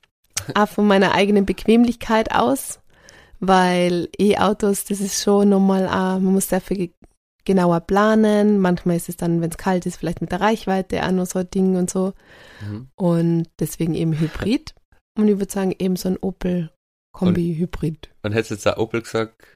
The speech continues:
Speaker 1: ohne deine Geschichte?
Speaker 2: Na,
Speaker 1: Und ist das
Speaker 2: glaub
Speaker 1: komplett
Speaker 2: nicht.
Speaker 1: jetzt
Speaker 2: Aber ich, ich überleg manchmal auch so, ich stell mir oft die Frage, wenn Geld keine Rolle spielen
Speaker 1: Genau.
Speaker 2: wird, welches Auto würde ich fahren?
Speaker 1: Mhm.
Speaker 2: Ja, aber ich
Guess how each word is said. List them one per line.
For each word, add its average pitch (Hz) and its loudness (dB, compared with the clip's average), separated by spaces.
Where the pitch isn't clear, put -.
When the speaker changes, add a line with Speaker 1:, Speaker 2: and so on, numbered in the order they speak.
Speaker 1:
ohne 131 -4
deine 123 -2
Geschichte? 143 -8
Speaker 2:
Na, 175 2
Speaker 1:
Und 170 0
ist 175 -8
das 110 -2
Speaker 2:
glaub 110 -4
Speaker 1:
komplett 117 4
Speaker 2:
nicht. 180 -4
Speaker 1:
jetzt - -2
Speaker 2:
Aber 214 4
ich, 202 0
ich 185 4
überleg 185 4
manchmal 196 2
auch 196 0
so, 196 2
ich - -10
stell 208 4
mir 202 6
oft - -4
die 202 -2
Frage, 185 -2
wenn 180 2
Geld 220 0
keine 226 2
Rolle 208 2
spielen 165 0
Speaker 1:
Genau. 180 0
Speaker 2:
wird, 190 2
welches 208 2
Auto 185 0
würde 160 0
ich 151 -6
fahren? 180 -4
Speaker 1:
Mhm. 101 -12
Speaker 2:
Ja, 180 2
aber 175 0
ich - -10